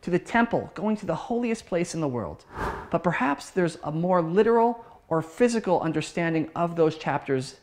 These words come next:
as well. I'm standing here in the city of David,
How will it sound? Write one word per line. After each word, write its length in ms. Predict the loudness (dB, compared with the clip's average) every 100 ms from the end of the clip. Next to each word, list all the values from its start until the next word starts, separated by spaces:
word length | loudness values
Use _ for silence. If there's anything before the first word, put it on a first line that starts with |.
| _
as 160 | -8
well. 300 | -8 -8 -10 _ _ _ -20 -12 6
I'm 120 | 6
standing 380 | 6 4 4 4
here 220 | 4 2
in 60 | 2
the 60 |
city 280 | -2 0 0
of 80 | 0
David, 340 | -4 -6 -10